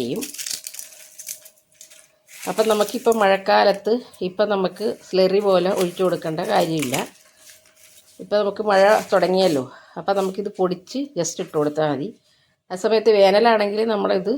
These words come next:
ഇതിൽ കുറച്ച് വെള്ളം ചേർത്ത് വേണം ഇത് അടിച്ച് സ്ലറിയാക്കി ഒഴിക്കാനായിട്ട്. അപ്പം ഇത് നമുക്ക്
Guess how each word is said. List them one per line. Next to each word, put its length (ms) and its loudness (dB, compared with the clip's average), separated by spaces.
ഇതിൽ 220 -8
കുറച്ച് 280 -2
വെള്ളം 300 0
ചേർത്ത് 360 -2
വേണം 260 0
ഇത് 160 0
അടിച്ച് 340 -2
സ്ലറിയാക്കി 680 0
ഒഴിക്കാനായിട്ട്. 680 -8
അപ്പം 200 -2
ഇത് 160 2
നമുക്ക് 320 -2